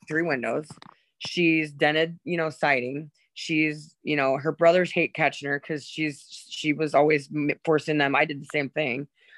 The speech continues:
You know, I'd, I'd want my brother to play catch with me. Y-, there's so many things along the way. There's gonna be tons of tears. There's gonna be lots of sadness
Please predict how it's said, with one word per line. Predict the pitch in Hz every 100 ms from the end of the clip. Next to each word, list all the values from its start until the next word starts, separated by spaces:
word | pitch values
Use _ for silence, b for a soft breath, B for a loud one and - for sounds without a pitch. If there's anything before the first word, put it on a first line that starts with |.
| B
You | 151
know, | 151
I'd, | 143 156
I'd | 135 147
want | 151 131
my | 143
brother | 147 143
to | 139
play | 139
catch | - 143 -
with |
me. | 139 131 - b b b -
Y-, | 156 - -
there's | 160 165 139
so | - - 175 180
many | 190 175 160 -
things | 175 170 156
along | 147 151 151 151
the | 147
way. | 147 147 139 131
There's | 143 139 -
gonna | 147 156
be | 160
tons | 156 156 147 143
of | 147
tears. | 151 147 135
There's | 139 131
gonna | 147 143
be | 147 143
lots | 139 139 -
of | 143
sadness | - 143 139 147 147 -